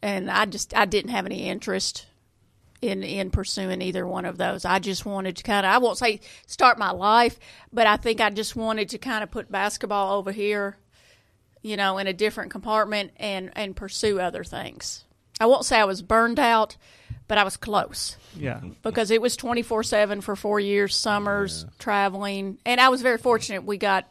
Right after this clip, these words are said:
Speaker 1: you name someplace, and we traveled. We went overseas. We, West Coast, East Coast, we went everywhere. So loved it,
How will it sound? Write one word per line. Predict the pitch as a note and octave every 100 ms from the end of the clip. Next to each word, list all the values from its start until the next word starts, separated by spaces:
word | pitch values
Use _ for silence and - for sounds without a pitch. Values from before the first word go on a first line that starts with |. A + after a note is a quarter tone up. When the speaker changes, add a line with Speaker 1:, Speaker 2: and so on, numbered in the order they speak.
| G3
Speaker 1:
you | G3+ A3
name | G#3+ G#3+ G#3
someplace, | G#3+ G#3+ G3+ G3+
and | G3
we | G3+
traveled. | - G3+ - F3+
We | F#3
went | F#3+ F3+
overseas. | F3 F#3 - A#3+ A3+ A3 G#3
We, | G3+ A3+ G#3 - _ - - - _ -
West | A#3 A#3 -
Coast, | A3+ A3
East | A#3 A3+ -
Coast, | A3+ A3 -
we | G#3+ A3
went | G#3+ F#3+
everywhere. | F#3 F#3+ - - -
So | A#3 G3+ F3+ _ _ -
loved | G#3 A3+ A#3+ B3+ A#3
it, | C4 -